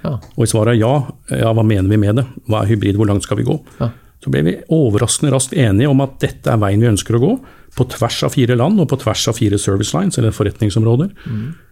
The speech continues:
Speaker 2: Hvor det var noen som forsøkte seg litt med at, ja, la oss tilby full fleksibilitet, bare bli enig med din personalansvarlig. Og da sa vi, nei, absolutt ikke.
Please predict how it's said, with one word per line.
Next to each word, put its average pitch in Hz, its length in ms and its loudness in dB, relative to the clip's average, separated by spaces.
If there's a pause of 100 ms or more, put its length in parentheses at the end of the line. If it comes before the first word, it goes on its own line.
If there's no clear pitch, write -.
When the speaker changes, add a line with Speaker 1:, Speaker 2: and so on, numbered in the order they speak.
(280)
Speaker 2:
Hvor 131 80 0
det 139 80 2
var 127 160 2
noen 139 160 2
som 143 240 0
forsøkte 131 380 -2
seg 120 80 2
litt 113 100 -4
med 131 140 -2
at, - 20 -10
ja, 127 240 2
la 147 80 2
oss 160 160 0
tilby 120 260 0
full 113 240 -2
fleksibilitet, 123 720 -2 (720)
bare 113 300 0
bli 113 140 0 (100)
enig 98 240 4
med 107 140 0
din 110 180 2 (320)
personalansvarlig. 104 760 0 (680)
Og 117 80 0
da 113 60 0
sa 117 100 2
vi, 131 160 0
nei, 160 160 2 (180)
absolutt 151 540 -2
ikke. 180 200 -6